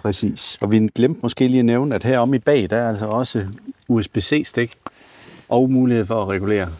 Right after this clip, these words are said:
Speaker 1: Ja, og du har
Speaker 2: varmen.
Speaker 1: også
Speaker 2: Ja,
Speaker 1: armlænen
Speaker 2: du
Speaker 1: her.
Speaker 2: kan faktisk ikke regulere varmen op og ned, men du kan selv bestemme, hvor meget blæs, der kommer ud af midterkonsollen.
Speaker 1: Lige nøjagtigt.
Speaker 2: Det skal styres om forfra.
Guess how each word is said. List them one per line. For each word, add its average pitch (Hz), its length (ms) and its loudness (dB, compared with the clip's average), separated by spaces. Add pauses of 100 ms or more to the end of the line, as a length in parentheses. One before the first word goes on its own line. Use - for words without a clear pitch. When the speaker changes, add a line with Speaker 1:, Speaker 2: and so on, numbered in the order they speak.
(380)
Speaker 1:
Ja, 85 140 0 (200)
og 104 100 -2
du 98 60 4
har 95 200 2
Speaker 2:
varmen. 87 140 2
Speaker 1:
også - 320 0 (1200)
Speaker 2:
Ja, 92 60 2
Speaker 1:
armlænen 92 480 0
Speaker 2:
du 92 60 0
Speaker 1:
her. 92 80 0
Speaker 2:
kan 87 100 0
faktisk 110 220 2
ikke 131 200 2
regulere 113 340 4
varmen 120 280 4
op 110 120 4
og 110 60 2
ned, 113 140 0
men 107 120 0
du 107 60 2
kan 113 140 -2
selv 120 200 0
bestemme, 107 300 -2
hvor 117 80 0
meget 98 300 -2
blæs, 110 280 2
der 87 100 -10
kommer 90 580 -4
ud 107 200 2
af 90 420 -4
midterkonsollen. 92 680 -2 (280)
Speaker 1:
Lige 98 180 2
nøjagtigt. 78 340 -8 (680)
Speaker 2:
Det 110 120 2
skal - 160 -6
styres 110 300 2
om 92 160 -2
forfra. 87 380 -4